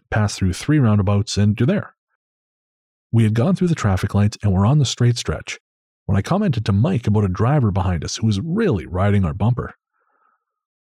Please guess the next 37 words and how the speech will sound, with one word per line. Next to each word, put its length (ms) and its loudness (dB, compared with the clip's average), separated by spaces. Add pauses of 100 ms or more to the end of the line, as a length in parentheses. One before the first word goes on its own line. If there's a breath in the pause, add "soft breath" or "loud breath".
(140)
This 260 0
is 120 0
when 120 2
it 80 4
all 120 2
goes 200 2
sideways. 560 -2 (1120)
As 160 0
near 160 2
as 120 0
we 80 2
can 160 0
tell, 540 -2
we 140 0
both 260 0
felt, 440 -8 (240)
at 100 -6
the 60 -8
same 280 2
time, 420 0 (520 soft breath)
a 60 -6
strange 420 0
sensation 600 0
of 160 0 (220)
waking 420 2
up 280 -2 (680)
and 100 -6
found 240 0
ourselves 320 0
driving 460 0
very 320 0
slowly 400 2
down 240 0
a 60 0
random 360 0
side 320 0
road. 220 -12